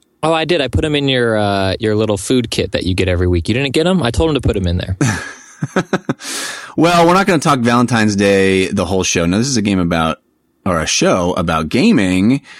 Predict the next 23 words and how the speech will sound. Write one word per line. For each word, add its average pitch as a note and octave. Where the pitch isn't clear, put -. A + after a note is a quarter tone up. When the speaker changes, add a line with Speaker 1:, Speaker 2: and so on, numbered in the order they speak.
Speaker 2:
D F#3+
L G3
C G3
stands F3+
for F3
your E3
downloadable D#3
Kanata, C#3
your A#2
downloadable A#2+
Christian. A#2
But F2+
this C#3+
week, B2+
ooh, B2+
we're A#2
excited A#2+
because G#2+
D A#2+
L B2
C C3
stands A#2+
for B2+